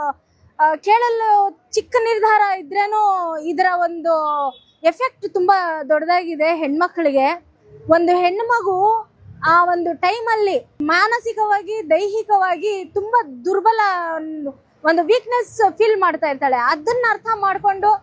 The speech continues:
ಆ ಒಂದು ಹೆ-, ಪ್ರತಿ ಹೆಣ್ಮಗುಗೆ, ಉದ್ಯೋಗಸ್ಥ ಹೆಣ್ಣು ಮಗುಗೆ ಅವರು ಮಾನಸಿಕವಾಗಿ, ದೈಹಿಕವಾಗಿ ಆರಾಮಾಗಿರ್ಲಿ ಅನ್ನೋ ಒಂದು ಯೋಚನೆ ಮಾಡಿ, ಆ, ಅವರು ಇಂಥ ಒಳ್ಳೆ ಒಂದು ನಿರ್ಧಾರ ತಗೊಂಡಿರೋದು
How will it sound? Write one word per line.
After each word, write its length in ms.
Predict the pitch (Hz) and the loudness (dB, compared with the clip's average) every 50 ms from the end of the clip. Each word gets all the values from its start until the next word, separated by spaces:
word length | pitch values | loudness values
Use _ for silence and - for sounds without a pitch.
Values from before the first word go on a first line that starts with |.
| _ _ _ _ - | _ _ _ _ 0
ಆ 140 | 302 339 349 | 2 2 2
ಒಂದು 200 | 349 339 349 330 | 2 -2 -4 -4
ಹೆ-, 220 | 320 311 311 294 | -4 -4 -4 -6
ಪ್ರತಿ 500 | 294 _ 339 339 339 - - 480 466 415 | -2 _ 0 -2 0 0 -2 -2 0 0
ಹೆಣ್ಮಗುಗೆ, 880 | 392 381 370 381 403 415 427 415 415 359 403 370 330 381 381 392 381 - _ _ _ _ _ | -2 -2 -2 -2 -2 0 0 -2 -2 -4 -6 -2 -2 -2 -2 -4 -8 -16 _ _ _ _ _
ಉದ್ಯೋಗಸ್ಥ 600 | 302 320 262 254 392 427 453 440 427 403 - - 392 | -6 -4 -2 2 2 2 2 2 -2 -6 -4 -4 -4
ಹೆಣ್ಣು 320 | 370 359 349 330 339 381 | -4 -4 -6 -6 -6 -6
ಮಗುಗೆ 500 | 392 381 370 349 349 349 320 311 339 339 339 311 - _ _ _ _ _ | -4 -4 -4 -4 -4 -4 -2 0 0 0 0 -4 -10 _ _ _ _ _
ಅವರು 320 | - 277 302 320 320 320 311 | 0 2 2 2 2 0 0
ಮಾನಸಿಕವಾಗಿ, 960 | 302 302 339 370 427 440 - 427 - 415 381 381 370 359 359 294 392 381 277 | 0 0 0 0 -2 -2 -2 -4 -2 0 0 0 0 -2 -2 -4 -6 -6 -4
ದೈಹಿಕವಾಗಿ 840 | 254 285 311 381 427 453 440 403 392 370 359 349 349 339 294 349 403 | -2 -2 0 0 -2 0 0 0 0 2 0 0 -2 -2 -4 -2 -2
ಆರಾಮಾಗಿರ್ಲಿ 1080 | 330 254 262 285 349 403 427 440 415 403 392 370 302 311 330 311 339 381 415 403 311 - - - - _ _ _ _ _ _ - | 0 0 0 0 0 0 0 -2 -2 -6 -8 -8 -8 -10 -8 -6 -4 -2 -2 -2 -2 -4 -8 -14 -20 _ _ _ _ _ _ 0
ಅನ್ನೋ 320 | 302 349 381 381 381 370 | 2 2 2 2 2 2
ಒಂದು 640 | 370 359 349 349 330 320 330 320 311 302 294 285 285 285 269 | 2 2 0 0 2 2 2 2 0 -2 -6 -8 -6 0 4
ಯೋಚನೆ 360 | 302 - - - 453 453 427 | 4 4 4 2 -2 -2 -2
ಮಾಡಿ, 380 | 403 370 349 311 302 320 359 392 392 381 - _ _ _ _ _ - | 0 0 0 -2 -2 -2 -2 -4 -4 -6 -8 _ _ _ _ _ 0
ಆ, 320 | 302 330 339 349 339 339 | 2 2 4 4 4 2
ಅವರು 560 | 330 330 339 339 339 339 330 320 320 311 320 - 302 | 2 2 2 2 0 0 -2 -4 -4 -4 -2 0 0
ಇಂಥ 180 | 339 370 392 - 440 440 | -2 -2 0 0 0 2
ಒಳ್ಳೆ 260 | 415 370 381 392 427 | 2 0 0 0 -2
ಒಂದು 500 | 427 415 403 381 349 370 339 339 330 320 | -2 -2 -8 -12 -8 -6 -6 -4 -4 -6
ನಿರ್ಧಾರ 420 | 320 320 330 330 294 349 392 427 427 403 | -6 -8 -8 -6 -4 -2 0 2 2 2
ತಗೊಂಡಿರೋದು 880 | 370 - 320 311 330 359 381 381 381 349 330 302 262 277 302 330 392 427 | 0 -4 -4 -2 -2 -2 -2 -2 -4 -4 -4 -2 -2 -2 0 0 0 0